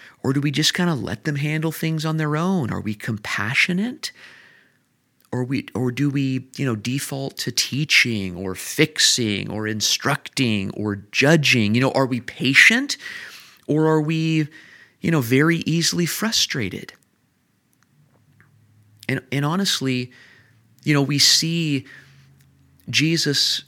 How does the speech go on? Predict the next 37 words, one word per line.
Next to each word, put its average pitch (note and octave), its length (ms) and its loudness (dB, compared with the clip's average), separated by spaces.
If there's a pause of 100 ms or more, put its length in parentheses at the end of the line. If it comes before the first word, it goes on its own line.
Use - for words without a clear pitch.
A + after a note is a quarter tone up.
acting B2+ 760 -2 (380)
like C3 340 -2
this C3+ 320 0
all D#3+ 340 -2
through F3 380 -2
the E3+ 100 -4
Gospels, D#3 680 -4
right? C3 140 -2
All E3+ 220 -2
through F#3 180 -4
the F3+ 80 0
Gospel E3+ 340 -4
story, F3+ 260 0
he C3 80 -6
bumps E3+ 420 -4
into F3+ 160 0
people's F3+ 440 -4
mess, E3 600 0
and C#3+ 100 -2
their C#3 120 2
mess D#3 540 0
is F#3 140 -2
being D#3+ 440 -6
poured G#3 500 2
out F3+ 320 2
onto E3+ 480 2
him. A2 140 -2 (400)
And D#3 160 0
he, D#3+ 320 0 (260)
he's D#3+ 220 0
present, F3+ 500 4
he's C3 160 0
caring, F3+ 380 2
he's C#3+ 140 2
available, D3+ 460 4
he's C#3 240 2
patient. - 640 2